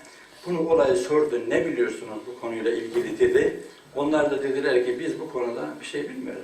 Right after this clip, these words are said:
Bu rüya karışık bir rüya." dediler. "Adgâs-ı ahlam bu." dediler. Fakat <clears throat> o anda krala içki taşıyan, meleke içki taşıyan,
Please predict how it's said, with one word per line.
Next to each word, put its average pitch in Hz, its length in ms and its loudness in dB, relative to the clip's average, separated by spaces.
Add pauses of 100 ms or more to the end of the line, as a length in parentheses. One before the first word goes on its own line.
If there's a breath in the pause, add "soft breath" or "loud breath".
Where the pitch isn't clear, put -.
(100)
Bu 120 100 -6
rüya 131 200 -2
karışık - 500 -8
bir - 80 -8
rüya." - 160 -6
dediler. - 420 -8 (120)
"Adgâs-ı 123 480 -4
ahlam 160 380 0
bu." 120 120 -4
dediler. 190 440 0 (880 loud breath)
Fakat 180 320 2 (280)
<clears throat> 202 280 2
o 196 120 8
anda 196 560 0 (220)
krala 160 600 2
içki - 300 -12
taşıyan, 123 460 0 (160)
meleke - 480 -2
içki - 320 -12
taşıyan, - 520 0